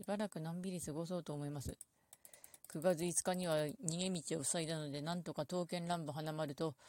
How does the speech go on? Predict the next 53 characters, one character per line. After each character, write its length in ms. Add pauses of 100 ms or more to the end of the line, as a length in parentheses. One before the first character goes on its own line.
(260)
ワ 120
ン 80
ピ 120
ー 40
ス 120
の 100
映 140
画 100
を 160
見 120
に 140
行 80
こ 60
う 60
と 100
思 100
い 40
ま 120
す。 240 (1900)
っ 20
て 60
わ 140
け 120
で、 200
ご 160
視 80
聴 180
あ 60
り 100
が 140
と 140
う 20
ご 100
ざ 100
い 60
ま 140
し 80
た 180
と 120
言 80
い 40
つ 120
つ、 220
あ、 280
あ 40
と、 300 (640)
終 80
わ 120
る 80
前 200
に、 80
あ 40
の、 260